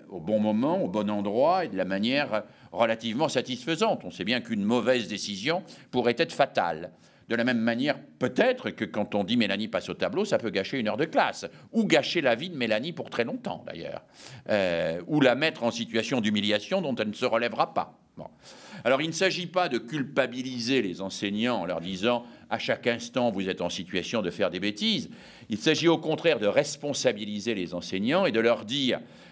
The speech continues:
que dans, euh, toute situation, ils peuvent prendre des décisions qui sont fécondes. Et pour prendre des décisions, eh bien, il faut disposer d'un certain nombre de choses.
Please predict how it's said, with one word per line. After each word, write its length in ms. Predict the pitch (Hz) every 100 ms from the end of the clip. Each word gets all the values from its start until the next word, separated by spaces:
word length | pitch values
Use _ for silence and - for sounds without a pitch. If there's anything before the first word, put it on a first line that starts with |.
| _
que 80 | -
dans, 440 | 110 131 123 107 113
euh, 180 | 101 78 - _ -
toute 260 | 170 170 139
situation, 1080 | - 190 - 147 143 143 - 151 180 233 - - - - - - -
ils 300 | 131 127 127
peuvent 360 | 175 117 113
prendre 500 | 117 123 196 180 120
des 100 | 113
décisions 540 | 113 117 117 120 156 202
qui 100 | 120
sont 160 | 151
fécondes. 580 | 127 - 120 - 87 78
Et 60 | 98
pour 200 | 104 -
prendre 280 | 143 190 156
des 140 | 131
décisions, 580 | 110 110 101 82 113 202
eh 60 |
bien, 160 | 127 110
il 80 | 101
faut 160 | -
disposer 520 | 95 113 - 110 107 156
d'un 120 | 104
certain 320 | 135 - 110
nombre 180 | 123 113
de 120 | 98
choses. 440 | - 76 73 71